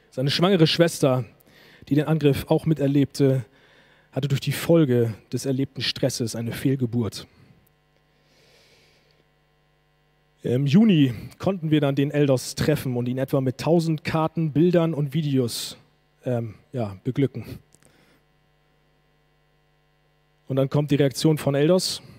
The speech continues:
"Ich wusste nicht, dass ich so eine große Familie habe", sagte Eldos mit einigen Karten in der Hand. "Ich bin sehr berührt,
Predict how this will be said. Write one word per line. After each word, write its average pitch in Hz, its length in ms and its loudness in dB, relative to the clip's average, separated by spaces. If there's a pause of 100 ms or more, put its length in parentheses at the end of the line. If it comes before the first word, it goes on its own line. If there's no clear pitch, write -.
(760)
"Ich 120 140 -6
wusste 165 240 2
nicht, 160 320 2
dass 139 140 2
ich 135 100 0
so 160 180 4
eine 156 140 2
große 151 300 2
Familie 151 480 0
habe", 120 400 -2 (800)
sagte 131 340 -2
Eldos 147 320 2
mit 147 160 -4
einigen 147 300 -4
Karten 147 340 -4
in 127 80 -2
der 123 160 -2
Hand. 120 180 -4
"Ich 120 120 -10
bin 135 180 0
sehr 143 380 2
berührt, 143 640 2